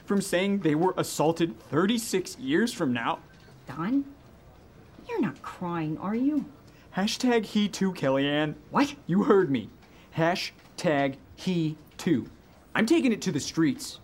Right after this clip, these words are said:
Speaker 2: Guess you haven't been hearing me all that well.
Speaker 1: I'm gonna campaign in North Carolina,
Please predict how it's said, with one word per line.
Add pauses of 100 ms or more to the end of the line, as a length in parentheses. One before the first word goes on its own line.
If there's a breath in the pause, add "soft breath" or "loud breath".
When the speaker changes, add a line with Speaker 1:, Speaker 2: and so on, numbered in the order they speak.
(480)
Speaker 2:
Guess
you
haven't
been
hearing
me
all
that
well.
Speaker 1:
I'm
gonna
campaign
in
North
Carolina,